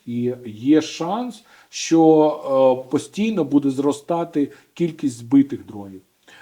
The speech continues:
Е, не буде, е, диверсійних груп.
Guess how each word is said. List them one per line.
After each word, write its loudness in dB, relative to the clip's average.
Е, 8
не 4
буде, 6
е, 8
диверсійних 6
груп. -8